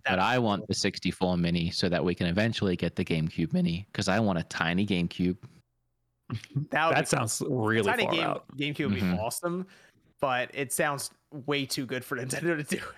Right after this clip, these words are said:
Speaker 2: Yeah.
Speaker 3: Yeah.
Speaker 1: <laughs> That would be so cool, though. Uh, the N sixty-four, I remember there was so many, like, there was one outlet that was so sure that there was gonna be an N sixty-four mini. I can't remember who it was. They were so sure it was gonna happen, and it just didn't.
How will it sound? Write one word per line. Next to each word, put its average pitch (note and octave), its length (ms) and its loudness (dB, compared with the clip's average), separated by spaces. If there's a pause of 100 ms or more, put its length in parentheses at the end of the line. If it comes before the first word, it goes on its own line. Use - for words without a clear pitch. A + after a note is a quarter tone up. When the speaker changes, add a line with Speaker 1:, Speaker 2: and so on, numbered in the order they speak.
(120)
Speaker 2:
Yeah. F2+ 320 2 (280)
Speaker 3:
Yeah. A2+ 380 0
Speaker 1:
<laughs> - 60 -10
That F3 260 0
would E3 80 -2
be C#3+ 100 -2
so C3 320 -2
cool, B2+ 280 -4
though. A#2+ 320 -2 (560)
Uh, C#3 320 -2 (120)
the D#3+ 220 0
N F#4+ 100 0
sixty-four, G3 540 0
I - 60 0
remember A4+ 280 2
there G3 120 2
was F3 160 0
so C4 180 0
many, F4 200 0
like, E3 340 0 (420)
there C4 80 0
was C4 160 0
one C3+ 240 -2
outlet C#3 360 -2
that C3 80 -2
was A#2 100 -4
so G#3 160 -2
sure C#3 400 -2
that A#2+ 120 -2
there B2+ 100 0
was A#2+ 100 -4
gonna B2 120 -6
be A2 40 -8
an A2+ 60 -6
N A#2 120 -6
sixty-four A#2+ 400 -6
mini. A2 160 -6
I A#2+ 40 -10
can't - 200 -8
remember C#3 180 -2
who F#2+ 40 -8
it F#2+ 40 -12
was. G#2 420 -6 (560)
They G3+ 100 2
were E3+ 120 0
so D3 360 0
sure A#2 260 -2
it D2 40 -6
was F#2 100 -8
gonna G#2+ 140 -6
happen, G#2+ 360 -8
and A2+ 80 -6
it A2+ 80 -6
just G#2+ 160 -10
didn't. - 480 -16